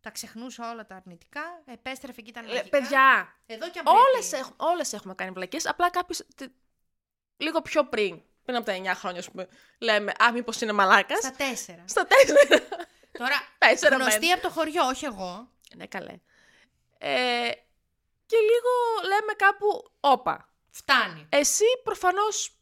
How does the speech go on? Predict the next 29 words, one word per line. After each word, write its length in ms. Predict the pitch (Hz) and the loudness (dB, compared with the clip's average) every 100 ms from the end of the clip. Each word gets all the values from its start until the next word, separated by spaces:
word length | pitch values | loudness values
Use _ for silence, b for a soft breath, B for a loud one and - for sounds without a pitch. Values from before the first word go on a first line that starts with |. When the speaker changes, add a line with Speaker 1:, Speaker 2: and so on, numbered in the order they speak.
| _ 269 | _ -12
Speaker 1:
Enough. 220 | 262 269 | -4 0
Speaker 2:
έχεις 360 | 381 370 349 | 0 0 -2
ακόμα 380 | 359 359 403 349 | -2 0 2 2
λι-, 180 | 254 - - | 0 -2 -10
λιγότερο 520 | 240 220 214 226 202 | -4 0 0 0 0
εγωισμό 400 | 226 208 214 214 | 2 0 2 2
από 160 | 220 | 4
ό,τι 140 | 240 214 | 4 2
έχουμε 220 | 208 208 | -6 -6
εμείς 180 | 214 208 | -6 -6
στη 100 | 208 | -4
ζωή 300 | 185 185 185 | -2 -2 -2
αυτή. 200 | 180 339 554 - b b b b b _ - | -4 -4 -4 -6 b b b b b _ -2
Σου 160 | 453 | 0
παίρνει 300 | 440 480 466 440 | 4 2 2 0
λίγο 140 | 466 | 2
παραπάνω. 680 | 440 403 403 302 208 180 - _ _ | 4 2 2 0 -2 -6 -20 _ _
Speaker 1:
Και 180 | - 233 | -14 -14
δίδυμος 520 | 170 302 302 226 - | -14 -16 -16 -16 -18
κιόλας, 260 | 190 175 175 | -20 -20 -20
ρε 60 | 170 | -20
κορίτσι 360 | 185 180 180 | -20 -20 -20
μου. 120 | 190 220 | -20 _
Πού 80 | 240 466 | _ -20
πήγες 160 | 466 | -18
να 100 | 359 | -16
μπλέξεις 340 | 240 226 202 - | -16 -16 -18 -20
με 80 | |
υδροχό; 580 | 185 185 - - 156 147 | -20 -20 -20 -20 -20 -20